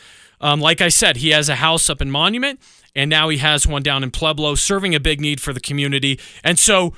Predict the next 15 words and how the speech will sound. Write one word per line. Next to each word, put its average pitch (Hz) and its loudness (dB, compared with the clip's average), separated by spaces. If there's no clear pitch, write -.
Nick 196 0
Thompson's 196 0
our 147 2
hometown 170 4
hero 254 4
of 165 2
the 160 2
week, 151 0
brought 185 2
to 214 0
you 190 -4
by 170 4
Marigolds. 156 0
They 170 0
will 160 -2